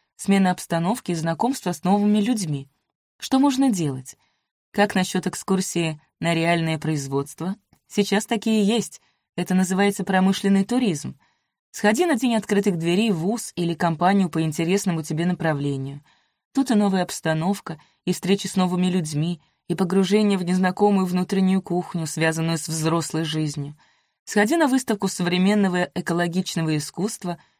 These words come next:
которая часто создает шедевры из обычного мусора.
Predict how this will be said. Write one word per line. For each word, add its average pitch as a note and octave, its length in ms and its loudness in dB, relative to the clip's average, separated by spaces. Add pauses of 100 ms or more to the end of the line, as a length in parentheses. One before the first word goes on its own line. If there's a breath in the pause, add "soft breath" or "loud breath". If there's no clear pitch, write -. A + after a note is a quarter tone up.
(120)
которая F3 360 -2
часто F#3 340 0
создает D#3+ 440 -2
шедевры F3 520 0
из D#3 120 -2
обычного E3 520 -2
мусора. D3 580 -4